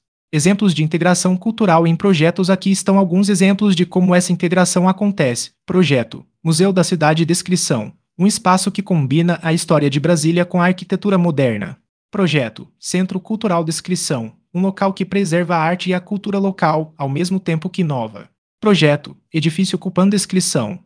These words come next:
um ícone que reflete a tradição e a modernidade em seus traços.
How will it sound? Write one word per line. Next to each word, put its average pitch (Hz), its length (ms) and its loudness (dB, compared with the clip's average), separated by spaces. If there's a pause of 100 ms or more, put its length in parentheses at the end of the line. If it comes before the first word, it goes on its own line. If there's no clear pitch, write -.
(120)
um 156 140 0
ícone 175 280 2
que 175 100 -2
reflete 180 420 2
a - 20 4
tradição 175 640 0
e 156 140 0
a 147 60 2
modernidade 160 600 2
em 147 60 0
seus 202 240 -2
traços. - 720 -4